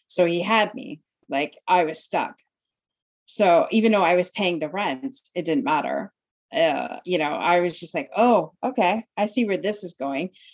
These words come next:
Come to find out he had been having a little side piece on the side, you know, on top of all this. And I was just like,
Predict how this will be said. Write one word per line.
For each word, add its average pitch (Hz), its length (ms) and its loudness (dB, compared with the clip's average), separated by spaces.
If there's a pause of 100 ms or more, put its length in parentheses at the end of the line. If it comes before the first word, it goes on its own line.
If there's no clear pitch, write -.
(380)
Come 302 120 8
to 240 80 6
find 180 220 2
out 147 200 2
he 196 100 0
had 151 140 2
been 147 340 0
having 151 400 -4 (300)
a 196 40 -6
little 143 180 -2
side 302 320 2
piece 170 220 0
on 143 120 -4
the 147 80 -4
side, 175 560 0 (180)
you 208 120 -4
know, 160 360 -2 (300)
on 180 140 -2
top 220 260 -2
of 175 100 -2
all 147 240 -2
this. - 460 -6
And 175 180 2
I 165 160 0
was 160 260 -12
just - 360 -10
like, 147 340 -2